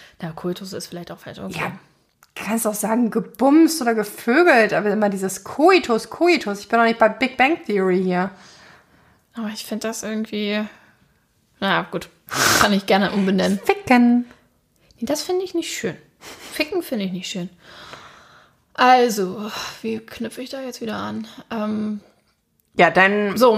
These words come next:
Speaker 1: mein Partner hat vor mir auch schon mit anderen Damen, ähm, gepoppt und da war das so, dass sie einen Ausflug gemacht haben und sie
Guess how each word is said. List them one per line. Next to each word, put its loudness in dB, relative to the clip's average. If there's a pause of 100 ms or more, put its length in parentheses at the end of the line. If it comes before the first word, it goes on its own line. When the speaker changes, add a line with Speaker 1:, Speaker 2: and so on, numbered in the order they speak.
(100)
Speaker 1:
mein 2
Partner 2
hat -2
vor 4
mir 0 (300)
auch 2
schon -4
mit -4
anderen -2
Damen, -2
ähm, -6 (180)
gepoppt 0 (220)
und -2 (680)
da 4
war 6
das 2
so, 2
dass 2
sie 0
einen 0
Ausflug -4
gemacht -2
haben 0 (600)
und 2
sie 0